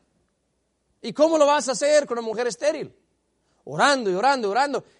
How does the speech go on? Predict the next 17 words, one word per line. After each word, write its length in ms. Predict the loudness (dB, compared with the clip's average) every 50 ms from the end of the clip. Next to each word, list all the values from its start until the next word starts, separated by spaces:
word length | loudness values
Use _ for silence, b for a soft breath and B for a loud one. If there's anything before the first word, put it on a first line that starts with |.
| b b
Y 200 | -10 -8 -6 -6
no 440 | -4 0 4 6 6 6 6 4 2
perdiendo 520 | 2 2 2 2 2 -2 -4 -4 -2 -2 -2
la 160 | 0 -2 -4
fe 320 | -4 -4 -2 -2 -2 -2
a 120 | -2 -2 -2
lo 140 | -2 -2 -2
largo 480 | 0 2 2 4 2 2 2 -2 -2
de 140 | 0 -2 0
dos 340 | 0 -2 -2 -2 -4 -6 -4
décadas, 640 | -4 -4 -4 -6 -10 -10 -8 -8 -8 -10 -10 -12
hermanos. 400 | -12 -12 -12 -14 -16 -16 -16 -18
Esta 220 | -18 -18 -16 -18 -18
es 120 | -18 -16
una 120 | -16 -16 -14
gran 200 | -14 -16 -16 -16
enseñanza 580 | -18 -20 -20 -20 -20 -20 -20 -20 -20 -20 -20